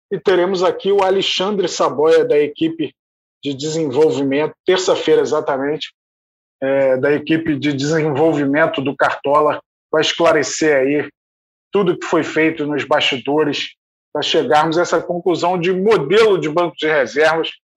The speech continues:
e outras mudanças também que tivemos que envolvem o desenvolvimento. Bom demais estar com vocês. Está só começando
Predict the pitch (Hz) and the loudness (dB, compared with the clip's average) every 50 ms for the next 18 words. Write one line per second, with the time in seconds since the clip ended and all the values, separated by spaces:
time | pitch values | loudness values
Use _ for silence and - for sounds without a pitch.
0 | _ _ _ _ - 269 247 466 480 254 226 220 208 214 214 185 160 175 190 185 | _ _ _ _ -2 0 2 2 2 2 0 -2 -2 -2 -2 -2 0 -2 -2 -2
1 | 185 - - - 175 165 160 170 165 - - - 175 151 131 147 151 160 165 160 | -4 -6 -4 -4 -2 -2 -2 -2 -4 -6 -6 -6 -4 -4 -2 -2 -2 -2 -4 -4
2 | - - - _ _ _ _ _ _ _ _ - 170 165 160 139 147 160 165 160 | -6 -8 -12 _ _ _ _ _ _ _ _ -4 -2 -2 0 2 4 4 4 4
3 | 160 165 160 151 139 127 131 139 156 160 139 147 165 160 151 151 147 143 151 165 | 2 0 -2 -2 -4 -4 -4 -4 -2 -2 0 0 0 0 0 0 0 2 2 0
4 | 165 - - - _ _ _ _ _ _ - 208 220 196 202 190 185 190 190 190 | 0 -2 -8 -14 _ _ _ _ _ _ 0 2 2 2 2 4 4 4 2 2
5 | - 196 175 - - 190 170 175 170 - - 202 220 208 - - 240 208 - - | 2 0 0 0 0 -2 0 0 0 0 0 -2 -2 -2 0 0 0 0 0 0
6 | - 523 494 - 247 233 214 185 - - 202 196 202 196 170 | 2 2 2 2 2 0 0 0 0 0 0 0 0 0 -2